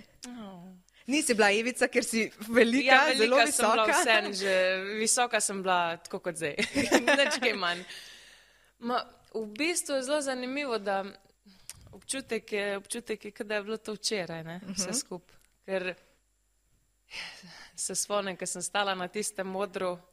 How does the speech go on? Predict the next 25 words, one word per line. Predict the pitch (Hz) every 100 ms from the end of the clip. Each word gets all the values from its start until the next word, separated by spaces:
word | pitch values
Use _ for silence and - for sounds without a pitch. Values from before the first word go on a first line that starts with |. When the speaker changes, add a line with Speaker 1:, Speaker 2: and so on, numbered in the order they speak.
| _ _
Speaker 1:
v | 170
Azerbajdžanu, | 175 165 180 165 175 180 190 180 175 165 _ _ _ _ _ _ _
to | 214
je | 202
bilo, | 202 220 226 214 - _ _ _ _ _ _
mislim, | 175 - 175 185 _ _
a | -
veš, | 208 233 -
jaz, | - 220
jaz | 233 240
sem | 226
kot | - 202
otrok | 202 226 220 208
vedno | 202 190
sanjala | - 190 185 170 156 151
o, | 147 151 -
o | 151
tem | 151 180 156 156
odru, | 151 165 185 220 _ _ _ _ _
da | 160 165
bom | 156 165
enkrat | 165 156 165 -
stala | - 165 170
na | 160
Evroviziji, | 156 151 156 160 156 175